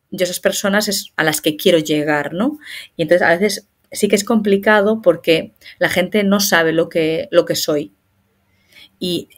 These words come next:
hacerles entender desde cero cómo una persona como yo puede ayudarles sin ser ellos una multinacional, es complicado romper esa barrera teniendo esa, ese título, ¿no? de project manager. Entonces,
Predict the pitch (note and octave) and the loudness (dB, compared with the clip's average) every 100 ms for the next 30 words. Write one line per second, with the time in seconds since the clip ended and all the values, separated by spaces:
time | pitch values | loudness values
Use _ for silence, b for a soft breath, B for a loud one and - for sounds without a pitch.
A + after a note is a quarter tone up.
0 | _ D#3+ D#3 F3+ F#3 G3 G3+ G3 G3 F#3+ | _ -4 0 0 0 -2 -4 0 0 2
1 | G3+ D#3+ D#3 D3+ D3+ D3+ G#3 F#3 D3 - | 0 4 2 2 -2 0 2 2 0 -8
2 | - F3 E3+ F3 F3 E3+ E3 - G3+ F3+ | 2 2 2 -2 0 0 -2 -2 0 2
3 | D3 - - E3 E3 D#3+ F#3 F3+ D#3+ D#3+ | 0 -4 -2 -2 -2 0 0 2 2 4
4 | F3 F3+ F3+ F#3+ F3+ D3 - - _ _ | 4 2 2 2 2 -2 -4 -12 _ _
5 | _ _ - - E3 D#3 F#3 E3+ F#3+ D#3 | _ _ -10 -4 -2 2 4 6 4 2
6 | D3+ D#3+ E3 F3 F3 E3+ E3 F3 F3+ A3 | -2 -4 -4 -6 -4 -4 -4 0 2 2
7 | A#3+ B B B B _ _ _ _ - | -2 B B B B _ _ _ _ -6
8 | F#3 - G3 G3 E3 E3 D#3+ D3+ D3+ D3+ | -6 0 -2 0 -4 2 2 2 -2 -2
9 | D3+ D3+ D#3+ D#3 D#3 D#3 D#3 D3+ D3+ D#3 | -2 -2 -2 0 0 0 0 0 0 0
10 | D#3+ D#3 - - - D#3+ E3 E3 D#3 E3+ | 0 -2 -6 -12 -2 0 0 -2 0 0
11 | E3 - - - - F#3+ F#3 D3+ D3+ G#3+ | -2 -6 -6 0 0 0 -4 -6 -2 0
12 | C4+ F#3 D#3+ D3+ D#3 D3+ D3 D3 - D#3 | 0 2 0 0 -2 -2 0 0 -2 0
13 | D#3+ E3 | 0 0